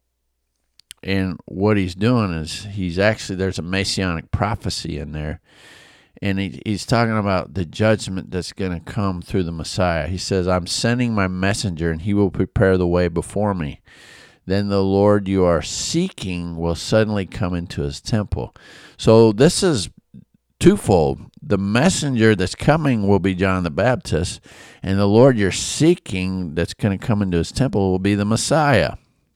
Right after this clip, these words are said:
But the other messenger that's i-, included in this, the messenger of the covenant whom you look for so eagerly is surely coming. That's the Messiah.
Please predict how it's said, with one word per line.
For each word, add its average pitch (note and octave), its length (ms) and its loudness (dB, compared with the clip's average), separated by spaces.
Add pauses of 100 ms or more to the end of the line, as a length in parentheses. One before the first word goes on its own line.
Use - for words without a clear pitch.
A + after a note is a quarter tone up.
(880)
But G2+ 180 -2
the F#2+ 100 2
other C#3+ 280 8
messenger A2+ 560 2
that's F#2 260 0
i-, F#2 120 -2 (100)
included A#2+ 580 4
in E2+ 160 -2
this, E2 380 -4 (540)
the G2+ 100 0
messenger A2 580 4
of G2 100 4
the F2 80 0
covenant A#2+ 600 0
whom G#2 260 4
you F#2 100 0
look F#2+ 420 4
for G2+ 280 2
so G2+ 240 2
eagerly G#2+ 340 2
is E2 100 -2
surely G2+ 340 0
coming. F#2+ 400 -2
That's E2+ 260 -4
the F#2+ 60 -4
Messiah. F2 500 -2